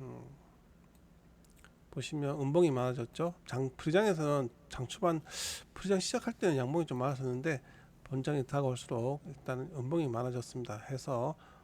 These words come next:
오늘 아마 개파락, 전일 종가에 또는 개파락으로 시작하지 않을까 예상이 되는데요. 음,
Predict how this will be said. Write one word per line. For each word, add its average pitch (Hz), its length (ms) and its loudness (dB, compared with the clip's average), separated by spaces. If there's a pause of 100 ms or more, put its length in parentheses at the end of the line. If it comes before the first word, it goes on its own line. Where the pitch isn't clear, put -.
(220)
오늘 156 160 -2
아마 131 340 -2 (880)
개파락, 202 580 0 (160)
전일 170 260 4
종가에 143 480 0
또는 143 340 -2
개파락으로 185 580 -4
시작하지 139 380 -10
않을까 127 340 -6
예상이 127 320 -4
되는데요. 127 560 -4 (840)
음, 139 320 -14